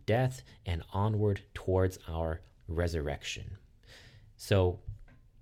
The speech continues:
he can't touch us in our soul, right? He can't rip us out of the Father's hand, out of Jesus' hand, in terms of stealing our salvation. If we want that to happen, he's gotta use some other means of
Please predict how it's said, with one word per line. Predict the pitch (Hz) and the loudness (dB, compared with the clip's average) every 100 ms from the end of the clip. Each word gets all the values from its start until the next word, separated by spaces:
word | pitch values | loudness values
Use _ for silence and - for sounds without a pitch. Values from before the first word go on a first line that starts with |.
| - - | -6 -4
he | |
can't | 95 151 127 | 2 2 4
touch | 143 131 | 2 2
us | 113 | 0
in | 113 | 2
our | 92 | 2
soul, | 85 - 71 64 | 0 0 0 -2
right? | 80 82 | -4 -4
He | 87 | -6
can't | - 110 95 - - | 0 0 0 -6 -12
rip | 80 78 82 117 127 | -8 -4 2 2 4
us | 98 101 - - - - - | 2 2 -2 -10 -20 -12 -6
out | 87 | -2
of | 87 82 - - - | 0 -2 -6 -20 -10
the | - | -8
Father's | - 92 90 85 - | -2 0 2 0 -2
hand, | 87 85 - | -2 -4 -4
out | 80 | -4
of | 73 | -4
Jesus' | - 98 95 90 85 | 0 2 2 -2 -4
hand, | 87 80 80 - - | -4 -4 -6 -10 -8
in | 87 | -8
terms | - 107 107 95 | -4 -2 0 0
of | 85 | -2
stealing | - - 87 87 82 82 - - - - | -4 -4 -2 0 -2 -4 -8 -20 -20 -12
our | 76 76 80 | -6 -4 -4
salvation. | - 73 71 82 90 92 - - - _ - - - - - - - | -4 -6 -4 -2 0 0 -4 -8 -14 _ -20 -20 -20 -20 -20 -20 -12
If | 78 - | -10 -4
we | 85 | 0
want | 92 107 - | 2 0 0
that | 95 87 | -2 -2
to | 80 | -4
happen, | 82 135 131 135 | 0 0 2 2
he's | 113 | 0
gotta | 143 147 | -2 -2
use | 123 131 127 | 0 0 0
some | 120 113 - | -2 -4 -2
other | 117 127 127 | 0 2 4
means | 104 110 113 113 110 101 | 4 4 4 4 2 2
of | 95 | 2